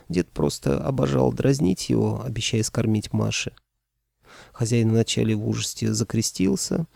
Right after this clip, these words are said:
но, увидев, что я без деда и Маши, слегка успокоился. Максимилиана я оставил у него на конюшне, предупредив, что конь — подарок Маше,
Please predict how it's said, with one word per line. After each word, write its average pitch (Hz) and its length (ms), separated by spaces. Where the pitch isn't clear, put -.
но, 247 200
увидев, 139 400
что 113 280
я 110 320
без 110 300
деда 113 320
и 123 160
Маши, 180 400
слегка 123 440
успокоился. 120 1120
Максимилиана 117 580
я 113 140
оставил 110 420
у 117 60
него 113 320
на 110 100
конюшне, 135 460
предупредив, 110 560
что 110 300
конь — - 360
подарок 110 400
Маше, 202 400